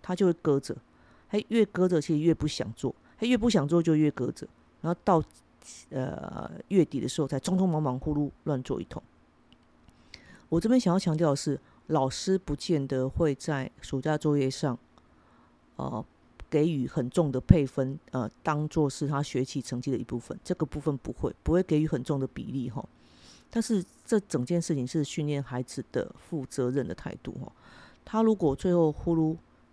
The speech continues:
呃，很随便潦草的应付，那其实一次、两次、三次，孩子他会在父母跟老师的底线当中发现，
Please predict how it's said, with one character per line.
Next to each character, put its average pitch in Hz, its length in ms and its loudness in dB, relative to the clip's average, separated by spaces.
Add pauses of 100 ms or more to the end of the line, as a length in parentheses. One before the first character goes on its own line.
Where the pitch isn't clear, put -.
呃， - 540 -8 (280)
很 143 140 -4
随 143 180 0
便 160 220 2
潦 139 160 0
草 139 180 -6
的 - 120 -4
应 143 200 -2
付， 127 260 -6 (520)
那 190 120 -2
其 156 320 -4
实 151 300 -6
一 143 60 -6
次、 - 200 -4
两 139 160 -2
次、 143 160 -4
三 131 240 -2
次， - 240 -8 (600)
孩 160 240 -2
子 175 160 -2
他 180 180 0
会 175 140 4
在 160 200 0
父 175 220 -2
母 131 180 -2
跟 151 200 0
老 135 120 -2
师 139 160 -6
的 135 140 -2
底 135 180 -6
线 143 220 -4
当 139 160 -2
中 139 180 -4
发 139 220 -2
现， 139 220 -2